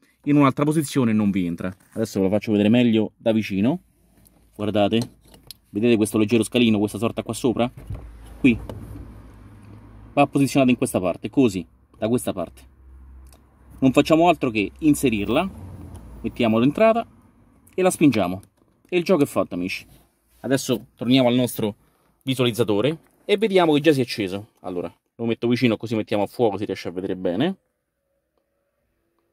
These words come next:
Eccoci qui, ragazzi. Una volta acceso possiamo vedere il menu principale. E ci sono tutte queste voci, diagnostico, D T T cerca, test di tensione, opzione e D. Allora, la prima cosa, ragazzi, che faremo,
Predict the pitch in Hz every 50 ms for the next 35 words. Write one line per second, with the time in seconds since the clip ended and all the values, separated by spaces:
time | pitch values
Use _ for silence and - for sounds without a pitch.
0 | _ _ _ _ 151 147 - 127 117 110 - - 90 85 80 76 73 - - -
1 | - _ _ - - - - - 165 170 185 208 220 196 - 202 - - 262 240
2 | 220 202 190 147 147 - - 160 160 165 165 151 135 120 123 135 143 - 180 214
3 | 196 190 185 170 156 - 135 131 131 - - 101 90 90 92 92 107 _ _ _
4 | _ _ _ _ _ _ _ _ _ 160 - 202 170 165 160 165 165 - 220 180
5 | - 156 151 143 - 143 120 104 98 92 101 110 110 123 127 123 131 151 165 175
6 | 170 - - 185 170 170 156 127 131 123 - 127 - 123 113 - - 147 156 160
7 | - - 180 180 170 175 _ _ _ _ _ _ _ _ 151 151 143 - 135 123
8 | 123 123 120 123 127 - - 117 104 110 120 143 - - 170 - - 220 - -
9 | - 147 139 139 156 156 - - 131 104 110 101 90 - - _ _ _ _ -
10 | - 175 170 143 127 139 160 185 220 214 196 185 190 170 190 180 175 185 175 -
11 | - 165 160 170 - - 208 185 175 165 160 175 185 -